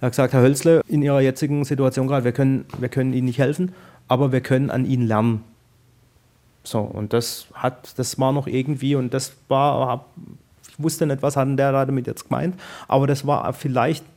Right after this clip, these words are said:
auch der Grund, warum ich dann auch beschlossen hab, einfach dort bei dem Therapeuten mal vorbeizugehen, zu sagen: „Hey, hallo,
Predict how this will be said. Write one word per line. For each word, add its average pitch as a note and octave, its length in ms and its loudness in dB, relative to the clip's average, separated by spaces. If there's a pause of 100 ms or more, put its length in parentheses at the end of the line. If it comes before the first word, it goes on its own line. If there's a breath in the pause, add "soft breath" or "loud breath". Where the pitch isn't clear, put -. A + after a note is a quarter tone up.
(140)
auch B2+ 180 -4
der C3+ 140 -4
Grund, D3 320 0
warum C3+ 260 2
ich C#3+ 100 -4
dann C3+ 180 -4
auch C#3 280 -2 (140)
beschlossen C#3 440 -2
hab, D3+ 240 2
einfach C3+ 340 -4
dort C3+ 200 -6
bei B2+ 100 -6
dem B2+ 120 -6
Therapeuten C3+ 420 4
mal D#3 120 -2
vorbeizugehen, A#2+ 540 -8
zu A#2+ 100 -10
sagen: - 180 -8
„Hey, C#3+ 180 -2
hallo, D#3 340 2